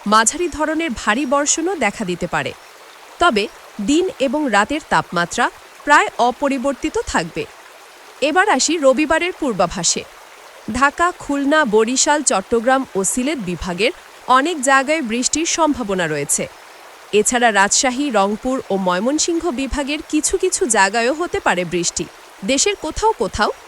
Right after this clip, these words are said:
মাঝারি থেকে ভারী বর্ষণ দেখা দিতে পারে। এ সময়ে দিন ও রাতের তাপমাত্রা সামান্য কমতে পারে। সোমবারও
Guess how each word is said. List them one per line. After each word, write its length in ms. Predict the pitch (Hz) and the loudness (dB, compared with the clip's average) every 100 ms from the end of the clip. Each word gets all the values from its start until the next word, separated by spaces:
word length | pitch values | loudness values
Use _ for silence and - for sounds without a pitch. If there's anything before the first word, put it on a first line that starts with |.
| - - | -10 2
মাঝারি 420 | 233 240 349 415 | 4 4 2 -2
থেকে 240 | - 392 359 | -2 -4 -4
ভারী 340 | - 240 302 | 0 0 0
বর্ষণ 380 | 311 320 - 480 | 0 0 0 0
দেখা 260 | 294 226 294 | 0 0 -2
দিতে 240 | 226 175 | -6 -6
পারে। 240 | - 135 80 - - - - - - | -6 -6 -8 -16 -20 -20 -20 -20 -6
এ 100 | 240 247 | -2 0
সময়ে 340 | 285 269 302 | 2 0 -2
দিন 260 | 220 262 302 - | -4 -2 -2 0
ও 40 | 233 | 2
রাতের 340 | 202 180 262 262 | 4 2 0 -2
তাপমাত্রা 580 | 170 139 180 175 - 285 - - - | -2 -2 -2 -2 0 0 -2 -16 -4
সামান্য 420 | - 294 330 359 415 | 0 2 2 0 2
কমতে 360 | 320 320 240 | 0 2 0
পারে। 260 | 196 147 - - - - - - - | -2 -4 -4 -14 -20 -20 -20 -14 -4
সোমবারও 480 | 311 302 311 392 | 0 4 4 2